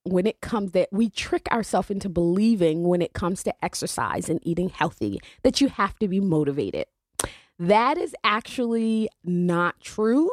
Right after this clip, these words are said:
to get results. You just gotta do it. So you don't have to wanna do it. You don't have to love exercise, but you have to just get up and do it. And how it works is the motivation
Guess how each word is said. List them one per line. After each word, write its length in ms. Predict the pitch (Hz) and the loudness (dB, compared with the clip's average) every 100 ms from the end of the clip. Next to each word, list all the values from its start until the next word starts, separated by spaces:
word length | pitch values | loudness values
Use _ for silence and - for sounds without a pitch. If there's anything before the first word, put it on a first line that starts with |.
| - | -2
to 120 | - | -2
get 240 | 175 170 - | 2 0 0
results. 720 | 170 170 147 131 - - - _ _ _ - | -2 0 0 -2 -4 -8 -8 _ _ _ 0
You 180 | 247 453 | 4 4
just 180 | 508 - | 4 4
gotta 260 | - 370 | 4 4
do 280 | 254 214 320 | 2 4 4
it. 180 | 185 - _ _ _ | 4 0 _ _ _
So 200 | - 294 | 2 4
you 260 | 269 226 277 | 4 6 6
don't 220 | 427 311 | 4 0
have 220 | 311 - - | -4 -4 0
to 80 | |
wanna 300 | 233 214 247 | 2 2 2
do 220 | 277 320 359 | 2 4 4
it. 160 | 480 _ _ - - | 2 _ _ -20 0
You 140 | 214 | 2
don't 200 | 277 349 | 4 2
have 220 | 262 311 - | 0 -4 0
to 120 | 214 | 2
love 440 | 185 190 202 254 | 4 4 4 4
exercise, 920 | - 277 - 302 311 311 330 403 381 - - _ | 2 -2 -2 0 0 -2 -2 -2 -2 -6 -18 _
but 420 | 196 294 403 359 - - | 2 2 4 0 -4 -6
you 240 | 196 233 | 0 2
have 400 | 226 - 392 381 - | 0 -2 -2 -2 0
to 100 | 311 | 2
just 300 | 339 269 196 | 2 0 0
get 180 | 233 | 2
up 180 | 311 320 | 2 0
and 200 | 233 226 | -2 0
do 200 | 190 285 | 2 4
it. 120 | 233 - | 2 2
And 180 | 226 277 _ _ | -2 -4 _ _
how 380 | - - 311 339 | -8 0 2 2
it 180 | 359 190 | 0 0
works 460 | 196 233 330 - - | 2 2 0 -6 2
is 320 | 226 202 190 - _ _ | 4 4 0 -14 _ _
the 360 | 175 185 208 190 | -4 2 2 2
motivation 1040 | 190 196 233 370 494 294 277 294 - 254 | 2 2 4 6 4 4 2 2 -2 -2